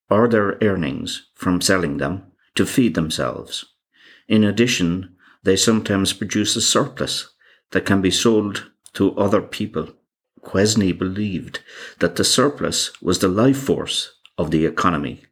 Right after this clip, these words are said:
He called it the net product. It was what was left over from farming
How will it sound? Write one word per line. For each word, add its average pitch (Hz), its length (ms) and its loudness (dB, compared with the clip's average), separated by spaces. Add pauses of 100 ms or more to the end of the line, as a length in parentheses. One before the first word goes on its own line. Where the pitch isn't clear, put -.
(360)
He 113 120 4
called 117 380 2
it 90 220 -2 (200)
the 87 100 2
net 110 420 0
product. - 600 -4 (500)
It 113 200 0
was 98 540 0 (240)
what 107 180 2
was 107 160 4
left 135 300 2
over 92 300 4
from 92 200 -2
farming 87 600 -2